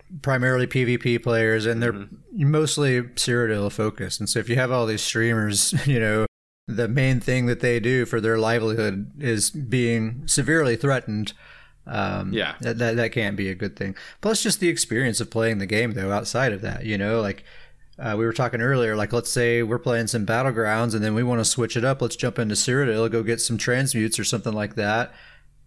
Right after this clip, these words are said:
Speaker 1: And it's like, suddenly our characters don't work anymore. Like, it, it
Speaker 2: Yeah.
Speaker 1: just, it made no sense for that to, for, that would have, n-, there's no way they could have implemented that in a way that would have made sense without,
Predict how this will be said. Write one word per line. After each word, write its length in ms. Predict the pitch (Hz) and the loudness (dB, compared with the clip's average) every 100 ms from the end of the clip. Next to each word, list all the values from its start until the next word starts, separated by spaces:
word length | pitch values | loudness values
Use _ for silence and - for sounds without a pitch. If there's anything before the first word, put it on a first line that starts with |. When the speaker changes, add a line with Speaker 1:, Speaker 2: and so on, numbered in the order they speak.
| - | -10
Speaker 1:
And 420 | 107 104 104 110 | -4 -2 -2 -4
it's 140 | 117 | -4
like, 160 | 110 98 | -6 -2
suddenly 360 | 123 117 117 | -2 0 2
our 120 | 113 117 | 2 2
characters 480 | 120 120 - 123 | 2 0 0 0
don't 220 | 107 123 120 | 0 0 0
work 220 | 139 135 | -2 -2
anymore. 540 | 98 95 92 92 92 | -4 -2 -4 -6 -6
Like, 160 | 107 98 | -6 -2
it, 60 | - | 2
it 60 | |
Speaker 2:
Yeah. 260 | 101 92 90 | 2 2 0
Speaker 1:
just, 160 | 139 | 0
it 140 | - 143 | 0 0
made 200 | 170 165 | 2 2
no 140 | 117 | 0
sense 520 | - 135 113 107 - 127 123 | 0 2 0 0 -2 -2 -4
for 160 | 131 | -2
that 300 | 110 104 - | 0 0 -2
to, 460 | - 113 104 101 101 - - - - - | -2 -2 0 -2 -6 -14 -20 -20 -20 -16
for, 200 | - 143 - 113 | -10 -10 -8 -2
that 120 | 151 | 2
would 120 | 165 | 2
have, 200 | 180 139 | 2 0
n-, 120 | 151 | 0
there's 180 | 165 165 | 2 4
no 160 | 180 190 | 4 4
way 220 | 127 117 | 4 2
they 100 | 110 | 0
could 180 | - 117 | 0 -2
have 100 | 104 | 0
implemented 500 | 101 101 98 101 95 | -2 0 0 0 0
that 220 | 101 107 | 0 0
in 100 | 110 | 0
a 60 | 104 | 0
way 300 | 101 101 95 | 2 2 0
that 140 | 104 | -2
would 100 | 101 | -2
have 100 | 101 | -2
made 160 | 101 98 | -2 -2
sense 240 | 110 98 | -2 -2
without, 360 | 117 131 123 | -2 0 0